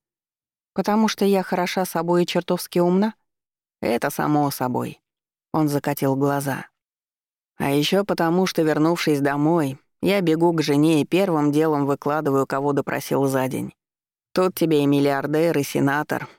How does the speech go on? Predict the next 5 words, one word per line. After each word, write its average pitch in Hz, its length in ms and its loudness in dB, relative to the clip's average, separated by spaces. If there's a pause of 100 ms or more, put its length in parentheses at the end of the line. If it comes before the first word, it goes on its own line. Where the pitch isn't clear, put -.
(140)
и 156 180 2
итальянские 165 680 0
аристократы, 135 880 -4 (140)
и 143 100 0
кинозвёзды. 139 880 0